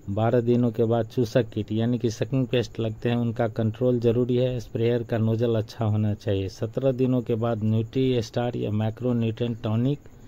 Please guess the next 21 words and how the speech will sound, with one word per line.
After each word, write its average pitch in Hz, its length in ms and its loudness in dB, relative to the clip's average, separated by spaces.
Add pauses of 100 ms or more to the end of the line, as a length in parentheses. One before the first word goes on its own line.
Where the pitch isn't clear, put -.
(400)
और 110 280 0
इसके 104 320 -6
साथ 107 240 -4 (140)
कवच 113 260 0
फंगिसाइड 113 580 0
का 117 140 -2
प्रयोग 113 420 -2
किया 113 200 -4
जाता 113 360 -4
है 117 120 -4
कि 110 200 -10
ताकि 110 440 -6 (100)
पौधा 107 420 -2
रोग 113 360 -2
मुक्त 107 420 -4
हो। 95 220 -2 (1000)
इक्कीस 107 280 0
दिनों 113 320 0
के 110 140 0
बाद 117 280 0
विकसित 110 400 -4